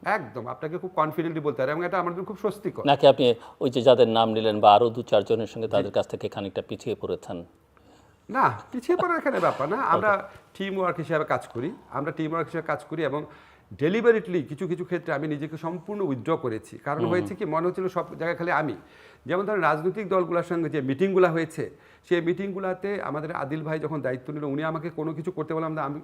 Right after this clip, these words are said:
Speaker 1: করতে বললে আমি বলতাম, "ভাই আপনি প্লিজ আমাকে রাইখেন না।" সবাই মনে করছে সব কিছু আমি কেন, তো আমি ওখান থেকে সম্পূর্ণ উইথড্র করেছিলাম। তারপর ধরেন আমাদের যে প্রেস কনফারেন্স হয়, সেখানে আমি পারতপক্ষে, আপনি দেখবেন আমি যাই না।
Speaker 2: হুম, হুম।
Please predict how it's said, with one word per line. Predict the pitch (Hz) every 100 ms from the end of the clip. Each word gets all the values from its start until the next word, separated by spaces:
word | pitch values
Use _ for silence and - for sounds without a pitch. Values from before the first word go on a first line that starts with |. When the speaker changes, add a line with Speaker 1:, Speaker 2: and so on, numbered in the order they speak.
| - -
Speaker 1:
করতে | 147 147
বললে | 160 180
আমি | 160
বলতাম, | 165 156
"ভাই | 123 151 139
আপনি | 123 175
প্লিজ | - 202 165
আমাকে | 151 151
রাইখেন | 131 139 139
না।" | 110 92 - - - - -
সবাই | 180 202 214
মনে | 208
করছে | 196 185
সব | 202 202
কিছু | 208 202 190 180
আমি | - 170 202
কেন, | 147 107 -
তো | 175
আমি | 170 208
ওখান | 240
থেকে | 233 254
সম্পূর্ণ | 214 247 269 - 302 285
উইথড্র | 220 156 175
করেছিলাম। | 123 110 117 - - - - - - -
তারপর | - 175 240
ধরেন | 208 220 220 214 -
আমাদের | 151 180 196 170
যে | 196 190 -
প্রেস | 165 202 -
কনফারেন্স | 156 143 156 160 156
হয়, | 117 107 - -
সেখানে | 160 180
আমি | 190 185 -
পারতপক্ষে, | 190 247 254 220 226 - 110 -
আপনি | - 143
দেখবেন | 147 156
আমি | 147
যাই | 131 120
না। | 104 151
Speaker 2:
হুম, | 123
হুম। | 113